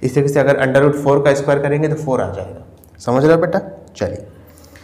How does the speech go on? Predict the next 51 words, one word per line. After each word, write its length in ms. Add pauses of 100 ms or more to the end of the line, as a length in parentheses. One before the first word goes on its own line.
(220)
under 220
root 160
टू 80
का 140
स्क्वायर 260
किया, 200
टू 200
आ 120
गया, 200 (380)
साथ 320
में 100 (120)
m 140
की 60
पावर 280
टू 200
आ 100
जाएगा। 380 (360)
ओके, 200 (760)
under 220
root 180
थ्री 140
का 120
स्क्वायर 240
करेंगे, 260
थ्री 220
आ 120
जाएगा, 320
साथ 320
में 180
n 220
की 80
पावर 280
टू 200
आ 100
जाएगा। 360 (1500)
अब 140
देखो, 280 (540)
under 240
root 240
टू 120
है, 160
under 260
root 200
थ्री 120
है, 200 (140)
दोनों 240
में 120
under 220
root 160
लगा 220
है, 180